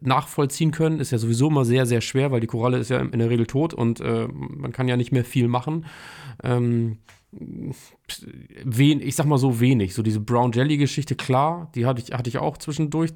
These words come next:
ähm, die hat man mal so mitgenommen. Aber ansonsten, äh, ich sag mal so,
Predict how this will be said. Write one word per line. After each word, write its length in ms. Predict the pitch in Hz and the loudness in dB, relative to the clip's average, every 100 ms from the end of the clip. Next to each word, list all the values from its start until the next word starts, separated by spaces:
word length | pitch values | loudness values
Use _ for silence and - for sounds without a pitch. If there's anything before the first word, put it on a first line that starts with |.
| - - | -12 -16
ähm, 400 | - 143 139 139 - - - - | -6 -2 0 -2 -6 -20 -18 -2
die 80 | 131 | 2
hat 60 | |
man 140 | 135 127 | 4 4
mal 100 | 120 | 4
so 120 | 117 | 4
mitgenommen. 680 | 139 160 151 147 147 151 156 - - - | 4 2 -2 0 0 -2 -6 -14 -18 -4
Aber 200 | 117 127 | 0 2
ansonsten, 760 | 113 123 135 - 143 143 143 - - _ - | 2 2 0 0 0 0 -2 -6 -20 _ -16
äh, 400 | - - - - | -14 -12 -12 -10
ich 140 | 117 | -4
sag 140 | 143 | 0
mal 120 | 131 123 | 2 2
so, 500 | 127 123 123 117 | 2 2 0 -2